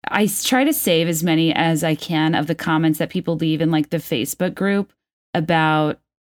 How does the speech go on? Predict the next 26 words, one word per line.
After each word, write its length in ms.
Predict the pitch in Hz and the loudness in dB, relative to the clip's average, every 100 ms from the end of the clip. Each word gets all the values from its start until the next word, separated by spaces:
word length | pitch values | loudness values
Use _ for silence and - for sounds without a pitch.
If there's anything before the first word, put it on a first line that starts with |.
| _ - | _ -10
like, 300 | - 196 - | -2 0 0
uh, 60 | 190 | -2
sorry, 380 | - 151 117 - | 0 0 -2 -2
when 300 | 190 196 190 | 0 2 2
you 180 | 190 185 | 2 0
apply 320 | - 226 226 | 0 0 2
to 60 | |
the 60 | 214 | 0
Facebook 400 | 202 180 147 165 | 0 -2 -2 -4
group 200 | 110 107 | -4 -2
and 100 | 175 | -2
you're 120 | 170 | 0
like, 280 | 170 165 - | 0 -2 -6
"Can 120 | - 190 | -4 -2
you 80 | |
name 200 | 180 175 | 0 0
a 60 | 170 | -2
quote 380 | - - 156 - | -2 -2 0 0
or 120 | 147 | -2
a 60 | 147 | -2
theme 320 | 165 160 147 | 0 2 2
or 40 | |
a 80 | 147 | 0
thing 240 | - 156 | 0 2
I 100 | 151 | 2
said?" 420 | 147 147 131 135 | 0 0 0 -2